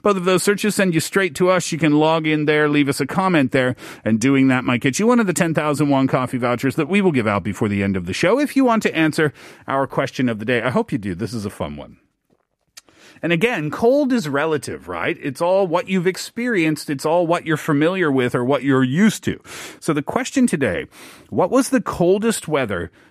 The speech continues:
that you've ever, ever experienced? The coldest temperatures or the coldest conditions that you've ever experienced? We want to know details too. Where were you? How cold was it? How did you beat that cold? Did you dress in ninety-five layers,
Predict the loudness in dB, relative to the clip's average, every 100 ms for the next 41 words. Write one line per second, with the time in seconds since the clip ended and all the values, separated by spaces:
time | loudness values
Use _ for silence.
0 | _ -4 2 2 0 -4 0 0 0 -2
1 | -2 -6 -2 -2 0 -4 -2 -6 -6 -6
2 | 0 0 0 -4 -10 -16 -14 -6 -4 -2
3 | 0 0 2 -2 -4 -6 -2 0 0 -2
4 | -2 0 0 0 -6 -16 -18 -6 -4 -4
5 | -4 -2 0 -2 -4 -4 0 2 2 2
6 | 2 2 0 -4 -14 -18 -18 -6 -4 0
7 | 0 0 -2 0 0 -2 -4 -2 2 2
8 | 0 0 2 2 2 0 0 0 2 2
9 | 0 2 2 2 2 2 2 2 0 -2
10 | -6 -16 -20 -20 -20 -6 -2 -2 -2 0
11 | 2 4 2 0 -2 -2 -8 -6 -2 0
12 | 2 2 0 0 -2 0 -4 -4 -4 -4
13 | -2 -4 -4 0 0 0 0 0 2 2
14 | 0 -2 -4 -4 -2 0 0 0 0 2
15 | 2 0